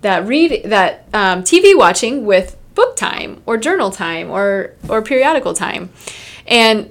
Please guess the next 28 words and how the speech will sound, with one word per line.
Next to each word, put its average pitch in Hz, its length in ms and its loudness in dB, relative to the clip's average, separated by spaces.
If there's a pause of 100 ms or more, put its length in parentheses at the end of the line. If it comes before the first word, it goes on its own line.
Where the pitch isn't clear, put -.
so, 240 640 6 (680)
you 254 180 0
know, 247 60 4
you've 233 240 2
already 240 260 6
kind 233 180 0
of 214 80 0
identified, 196 720 0
like, 185 280 -2 (280)
what 220 320 4
the 220 80 2
benefit 226 580 0
of 262 180 -4
this 285 240 0
is, 285 440 4
and 208 260 -6
maybe 233 300 0
it 190 80 -2
help 202 180 -6
you 190 80 -8
sleep 277 420 -6
bet-, 285 300 -4
fall 233 200 -4
asleep 269 460 -8
easily, 262 380 -6
stay 220 300 0
asleep 262 340 -4
longer. 240 600 -4